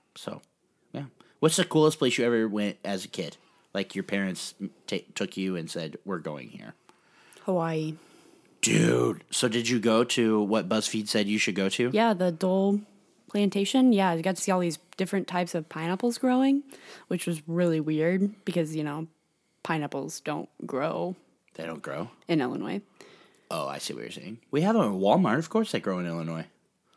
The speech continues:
Speaker 2: Yeah. And so you got to see all the different pineapples, and you got to try, like, fresh pineapple that they just, like, picked from the plants, which was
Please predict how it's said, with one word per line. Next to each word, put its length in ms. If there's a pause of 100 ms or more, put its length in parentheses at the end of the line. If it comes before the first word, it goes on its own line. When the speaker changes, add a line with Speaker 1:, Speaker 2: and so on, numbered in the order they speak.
(460)
Speaker 2:
Yeah. 340 (640)
And 220
so 600
you 200
got 160
to 80
see 200
all 120
the 60
different 240
pineapples, 500
and 120
you 40
got 140
to 80
try, 420
like, 280 (240)
fresh 400
pineapple 520
that 140
they 180
just, 380
like, 320
picked 300
from 240
the 100
plants, 480
which 260
was 500